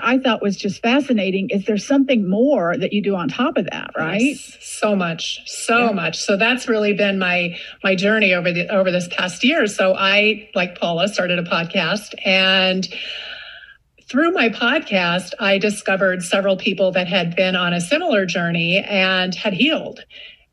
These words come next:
Speaker 2: and almost miraculously. And I just got really, really curious about, what are these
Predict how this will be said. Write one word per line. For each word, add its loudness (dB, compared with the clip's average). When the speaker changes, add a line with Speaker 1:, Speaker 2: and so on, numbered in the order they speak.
Speaker 2:
and 2
almost 0
miraculously. -2
And 0
I 0
just -4
got -4
really, 2
really 0
curious 0
about, -2
what 0
are 4
these -4